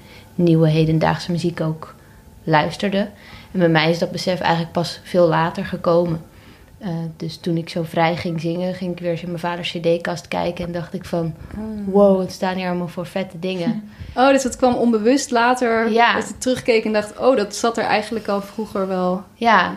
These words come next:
Speaker 2: in."
Speaker 1: En het was wel heel bijzonder bij onze eerste voorstelling. Ehm, toen hadden we, verz-, verzonnen we opdrachten voor elkaar en eentje was zo een nummer voor de anderen zingen.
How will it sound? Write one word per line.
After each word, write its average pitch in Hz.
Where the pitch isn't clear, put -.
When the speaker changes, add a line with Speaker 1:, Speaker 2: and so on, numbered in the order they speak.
Speaker 2:
in." 196
Speaker 1:
En 208
het 196
was 208
wel 214
heel 196
bijzonder 202
bij 185
onze 190
eerste 196
voorstelling. 202
Ehm, 190
toen 196
hadden 185
we, 185
verz-, 202
verzonnen 190
we -
opdrachten 196
voor 196
elkaar 185
en 180
eentje 190
was 180
zo 175
een 190
nummer 185
voor 175
de 170
anderen 180
zingen. 180